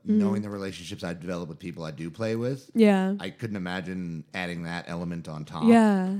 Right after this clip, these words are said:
Speaker 2: 'Cause it's a whole different type of intimacy.
Speaker 1: Yeah.
Speaker 2: You
Speaker 1: And
Speaker 2: know?
Speaker 1: you're just so, I'm s-, with other people, I wouldn't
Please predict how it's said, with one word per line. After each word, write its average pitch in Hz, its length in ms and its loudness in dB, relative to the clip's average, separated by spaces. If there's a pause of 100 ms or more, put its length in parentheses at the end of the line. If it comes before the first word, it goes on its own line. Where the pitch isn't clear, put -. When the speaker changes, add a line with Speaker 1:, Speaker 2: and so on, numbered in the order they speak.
Speaker 2:
'Cause 104 140 -6
it's 104 100 -6
a 123 60 0
whole 127 160 0
different 107 260 -4
type 107 200 -4
of 92 100 -8
intimacy. 95 580 -8
Speaker 1:
Yeah. 208 500 2
Speaker 2:
You 190 120 -2
Speaker 1:
And 247 120 4
Speaker 2:
know? 262 60 2
Speaker 1:
you're 277 100 4
just 269 260 -8
so, 208 400 -4
I'm 208 140 -2
s-, - 180 -10 (1080)
with 214 240 0
other 214 240 0
people, 196 360 -2
I 180 60 2
wouldn't 180 380 -2